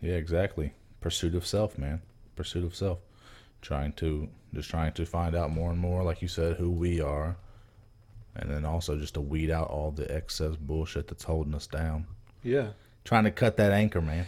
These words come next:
Speaker 2: 'Cause just like we're talking about how these things plant seeds, and maybe, you know,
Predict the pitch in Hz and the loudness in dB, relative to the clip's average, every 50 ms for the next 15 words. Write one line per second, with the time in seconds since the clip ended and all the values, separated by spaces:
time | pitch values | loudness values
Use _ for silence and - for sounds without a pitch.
0 | - - - - - - 143 127 127 - 151 160 160 - 175 160 156 - 156 156 | -4 -12 -20 -4 6 8 8 8 10 12 12 12 12 12 12 12 12 12 12 12
1 | 151 - - 151 147 143 - 165 135 123 120 123 123 123 117 113 123 131 120 117 | 12 12 12 12 12 12 12 8 6 6 10 12 12 12 12 12 10 10 10 10
2 | 117 120 120 120 117 113 117 - - - - 131 135 131 123 117 - - - 131 | 10 8 6 6 6 4 0 -4 -4 4 6 6 8 8 6 2 0 -2 2 2
3 | 127 120 107 - - - 131 123 120 117 104 110 104 104 107 113 120 123 127 135 | 4 4 4 2 2 4 4 6 6 6 4 4 2 2 4 6 8 10 10 8
4 | 131 127 123 123 120 120 123 - - - - - - - - - - - 165 147 | 8 6 6 6 6 4 2 -2 -10 -20 -20 -20 -20 -20 -20 -20 -8 -4 2 4
5 | 120 110 107 | 6 8 8